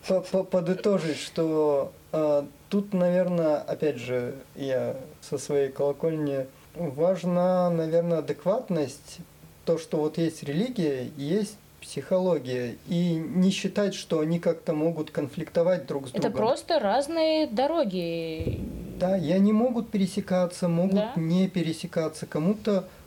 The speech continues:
Speaker 1: лучше быть только в религии. Хорошо. Ну и как бы никто не
Speaker 2: Мгм.
Speaker 1: заставляет. Если вы можете действительно улучшить свою жизнь в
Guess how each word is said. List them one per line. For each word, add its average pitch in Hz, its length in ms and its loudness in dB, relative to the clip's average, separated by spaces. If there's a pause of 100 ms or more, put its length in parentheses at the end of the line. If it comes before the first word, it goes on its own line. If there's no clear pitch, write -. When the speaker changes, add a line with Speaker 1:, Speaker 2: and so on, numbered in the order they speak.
(120)
Speaker 1:
лучше 190 520 2
быть 170 320 -2
только 165 300 0
в 135 140 -4
религии. 135 580 -6 (140)
Хорошо. 143 560 -2 (120)
Ну 147 180 -2
и 135 80 -4
как 147 260 -4
бы 143 120 -4
никто 151 360 0
не 214 140 4
Speaker 2:
Мгм. 185 120 0
Speaker 1:
заставляет. 190 840 0 (160)
Если 170 520 2
вы 160 300 0
можете 143 760 -2
действительно 139 600 -4
улучшить 160 380 -2
свою 147 340 0
жизнь 135 400 -4 (580)
в 135 460 0